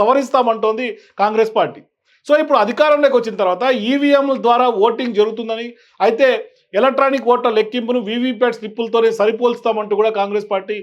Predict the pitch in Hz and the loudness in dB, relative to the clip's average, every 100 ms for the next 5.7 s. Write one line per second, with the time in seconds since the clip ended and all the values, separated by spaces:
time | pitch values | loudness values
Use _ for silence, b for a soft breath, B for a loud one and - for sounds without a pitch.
0 | b b - 202 214 233 214 226 254 285 | b b -4 -2 -2 -4 -6 -8 -10 -12
1 | _ _ _ - 208 254 269 294 269 - | _ _ _ -6 -2 0 0 0 -2 -8
2 | - 220 233 254 233 226 220 214 254 208 | -2 -2 0 -4 -4 -2 -2 0 2 2
3 | 226 240 208 233 226 247 254 214 226 220 | 2 2 0 0 0 -2 0 0 0 0
4 | 220 220 226 214 214 220 208 233 220 254 | 0 0 -2 -2 -2 -2 -4 -6 -4 -6
5 | 262 B B 185 226 302 | -6 B B -2 0 0